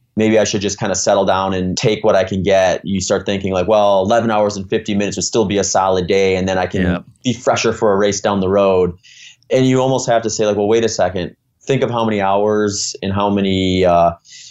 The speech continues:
Speaker 1: training sessions you went through to get ready for this particular opportunity. Don't let it slip away right now.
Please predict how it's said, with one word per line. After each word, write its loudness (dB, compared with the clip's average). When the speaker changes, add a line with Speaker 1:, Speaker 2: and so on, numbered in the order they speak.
Speaker 1:
training 0
sessions -2
you -2
went -2
through -2
to 0
get 0
ready 2
for -2
this 0
particular 0
opportunity. -2
Don't 2
let 2
it -6
slip -2
away 2
right 2
now. 0